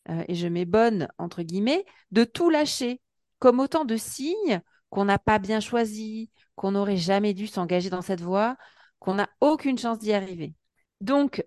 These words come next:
le principe, c'est de se dire que plus on s'y attend, moins on va lâcher et moins on va changer d'avis, moins on va rebrousser chemin, abandonner,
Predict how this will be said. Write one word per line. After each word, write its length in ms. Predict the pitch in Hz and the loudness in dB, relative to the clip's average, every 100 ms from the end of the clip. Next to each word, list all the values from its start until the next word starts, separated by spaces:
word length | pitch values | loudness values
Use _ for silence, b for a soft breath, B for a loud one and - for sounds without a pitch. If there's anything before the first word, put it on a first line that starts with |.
| - | 4
le 140 | 208 | 4
principe, 720 | - 220 220 - 302 403 - - - _ _ | 4 0 -2 -2 2 2 2 -10 -10 _ _
c'est 500 | - - 247 233 190 _ _ - | -12 -2 0 0 -2 _ _ -8
de 100 | 190 | -4
se 140 | - | -2
dire 320 | 240 240 254 | -2 -2 -4
que 280 | - 175 160 - - | 0 0 0 -4 -6
plus 200 | 330 392 | 0 2
on 120 | 240 | 2
s'y 340 | - - 208 - | -2 -8 -10 -4
attend, 540 | 233 226 196 202 427 _ _ _ _ _ | -4 -2 0 0 -2 _ _ _ _ _
moins 420 | 214 226 320 392 330 | -2 0 0 0 0
on 120 | 226 | 2
va 140 | 202 | 2
lâcher 480 | 190 185 - 165 160 _ _ _ _ - | 2 0 -2 -6 -8 _ _ _ _ -2
et 120 | 190 | 0
moins 360 | 214 262 320 339 | 2 2 2 0
on 100 | 214 | 2
va 180 | 208 226 | 4 2
changer 500 | - 247 233 220 226 | 0 0 0 0 2
d'avis, 500 | 202 190 196 226 285 _ - | 2 0 -4 -10 -12 _ -4
moins 260 | 214 262 262 | 0 2 0
on 100 | 214 | 0
va 360 | 208 233 277 | 4 4 2
rebrousser 680 | - 180 233 220 214 233 240 | -4 2 2 2 -6 -4 -4
chemin, 540 | 220 220 202 202 226 233 | -2 0 2 2 0 2
abandonner, 720 | 196 196 190 185 190 208 | 2 2 2 2 2 -2